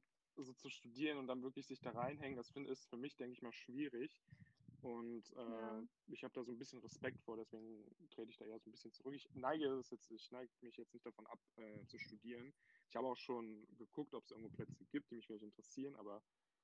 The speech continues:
Speaker 1: ich hänge mich da jetzt nicht so rein wie eine Ausbildung oder so.
Speaker 2: Ach so,
Speaker 1: Ja.
Speaker 2: ja.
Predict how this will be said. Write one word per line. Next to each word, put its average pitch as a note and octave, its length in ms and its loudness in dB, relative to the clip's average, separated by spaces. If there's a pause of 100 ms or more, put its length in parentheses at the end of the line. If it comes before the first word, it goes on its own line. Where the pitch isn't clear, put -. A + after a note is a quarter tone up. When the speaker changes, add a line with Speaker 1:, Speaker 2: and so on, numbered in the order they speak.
(260)
Speaker 1:
ich - 120 -4
hänge C#3 120 0
mich C3 120 -2
da B2 80 4
jetzt G#2+ 140 0
nicht C3 120 -4
so A#2+ 80 -2
rein A2+ 140 -2
wie A2 40 -2
eine G#2+ 180 -6
Ausbildung G#2+ 460 -6
oder G#2+ 160 -8
so. A2+ 260 -12 (1160)
Speaker 2:
Ach A#3 120 -2 (120)
so, A3 340 2 (120)
Speaker 1:
Ja. A3+ 60 0
Speaker 2:
ja. G#3 340 0